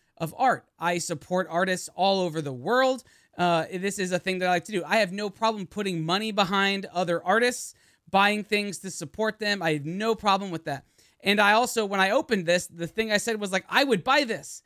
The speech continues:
This is something that I would buy. If someone else did this, I would do it." And so I was really excited. The second I put it out into the public,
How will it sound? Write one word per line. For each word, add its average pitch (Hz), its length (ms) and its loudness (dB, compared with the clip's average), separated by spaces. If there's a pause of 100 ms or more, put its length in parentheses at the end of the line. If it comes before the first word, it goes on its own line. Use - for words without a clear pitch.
(160)
This 247 160 -6
is 269 120 -6
something 247 300 -4
that 226 180 2
I 226 140 2
would 247 200 -4
buy. 226 260 4
If 143 160 -6
someone 247 280 -2
else 254 160 -2
did 254 200 -8
this, 247 260 -4
I 214 140 2
would 220 140 0
do 196 140 -2
it." 165 60 0
And 143 100 -8
so 170 80 -4
I 156 40 0
was 151 140 -4
really 269 240 2
excited. 214 460 -2
The 160 80 -12
second 294 460 -2
I 254 80 0
put 247 240 0
it 233 80 -2
out 214 140 4
into 208 180 -4
the 180 80 -4
public, 226 420 0